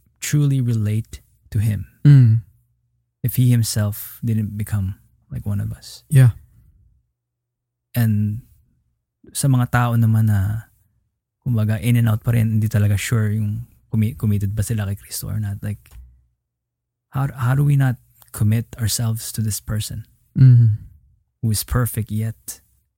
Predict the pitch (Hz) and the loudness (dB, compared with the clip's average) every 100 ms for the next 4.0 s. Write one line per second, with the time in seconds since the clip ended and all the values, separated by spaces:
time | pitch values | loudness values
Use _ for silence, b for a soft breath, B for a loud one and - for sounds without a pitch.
0 | _ _ _ _ _ _ _ _ - 127 | _ _ _ _ _ _ _ _ -2 0
1 | 120 135 127 107 113 104 107 107 107 104 | 2 0 -2 -4 -4 -2 0 0 -2 -4
2 | 98 101 - - _ - 123 117 - - | -6 -8 -12 -16 _ 2 6 6 2 -20
3 | _ _ _ _ _ - - 110 104 92 | _ _ _ _ _ -14 -8 -6 -6 -10